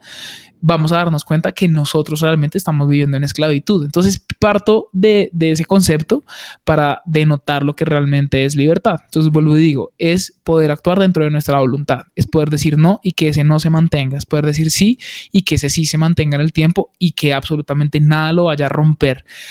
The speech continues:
Ahora, ¿cuál es la verdadera libertad? Decir ese sí o decir ese no, sin que estemos sintiendo que algún área de nuestra vida está descontrolada bajo los preceptos y bajo los mandamientos de Dios.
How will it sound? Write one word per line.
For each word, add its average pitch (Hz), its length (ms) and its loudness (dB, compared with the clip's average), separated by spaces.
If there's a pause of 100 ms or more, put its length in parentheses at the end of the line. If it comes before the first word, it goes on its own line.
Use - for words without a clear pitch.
(160)
Ahora, 151 460 2 (180)
¿cuál 165 160 -2
es 165 40 -2
la 165 100 0
verdadera 180 340 0
libertad? 160 500 0
Decir 151 360 -4
ese 139 160 -6
sí 196 280 2
o 175 100 -2
decir 160 260 -2
ese 143 200 -2
no, 156 420 2
sin 156 240 -6
que 147 80 -6
estemos 147 320 -2
sintiendo 151 440 0
que - 120 -6
algún 156 260 0
área 143 200 -2
de 147 40 -2
nuestra 156 320 -2
vida 143 340 2 (300)
está 151 220 -2
descontrolada 160 840 0
bajo 156 380 0
los 151 160 -2
preceptos 156 680 -2
y 165 140 0
bajo 147 240 0
los 147 160 0
mandamientos 143 720 2
de 151 120 2
Dios. 196 380 0